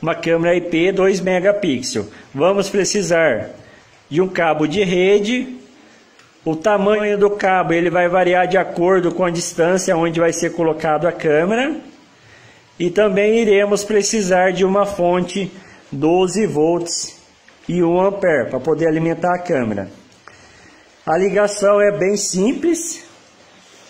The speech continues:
Suponhamos que a nossa câmera já está no local,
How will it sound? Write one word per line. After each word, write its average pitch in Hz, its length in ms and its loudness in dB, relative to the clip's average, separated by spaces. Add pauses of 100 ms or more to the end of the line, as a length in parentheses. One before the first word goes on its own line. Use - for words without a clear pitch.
(320)
Suponhamos 214 800 0
que 202 80 0
a 196 80 0
nossa 196 340 0
câmera 196 460 2
já 180 180 2
está 180 340 0
no 180 140 0
local, 180 760 0